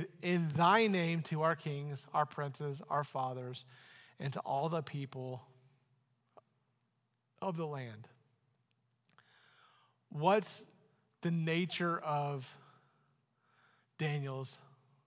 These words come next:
confession? In this particular passage, it's a national confession. Daniel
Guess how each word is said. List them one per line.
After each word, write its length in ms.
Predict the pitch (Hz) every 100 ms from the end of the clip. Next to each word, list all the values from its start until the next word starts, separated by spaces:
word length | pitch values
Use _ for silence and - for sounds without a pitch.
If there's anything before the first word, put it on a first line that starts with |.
| _ -
confession? 560 | 139 - 131 123 110 107 - _ _ _ - - - _ _ _ _ _ _ _ _ _ _ _ -
In 220 | 180 175 151
this 240 | 247 240
particular 1040 | - 208 - 202 170 185 175 165 160 143 - - - _ _ -
passage, 840 | 170 175 165 - 131 120 117 - - _ _ _ _ _ _ _ _ _ - - -
it's 180 | 180 220
a 120 | 196
national 720 | 175 175 190 196 180 165 160
confession. 680 | 139 143 127 147 131 123 113 110 113 _ _ _ _ _ _ _ _ _ _ _ _ _ _ _ _ 151 135
Daniel 960 | 180 226 269 247 196 170 165 170 190